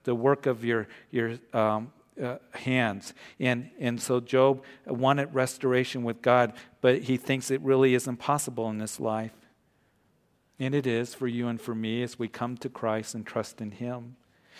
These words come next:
In verse eighteen, "But as a mountain falls and crumbles away, and as a rock is moved from its place, as water wears away stones,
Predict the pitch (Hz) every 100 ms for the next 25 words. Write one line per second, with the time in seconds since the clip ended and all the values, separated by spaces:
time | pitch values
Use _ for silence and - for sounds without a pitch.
0 | - 123 123 127 120 127 120 - 135 127
1 | 120 120 117 120 120 143 131 - 123 120
2 | 127 123 110 104 - - 135 127 117 123
3 | 117 127 127 120 113 127 113 120 123 123
4 | 104 127 135 135 - 117 117 - - 117
5 | 117 - - - 120 135 131 135 127 120
6 | 123 127 127 139 120 120 117 - 127 127
7 | 123 120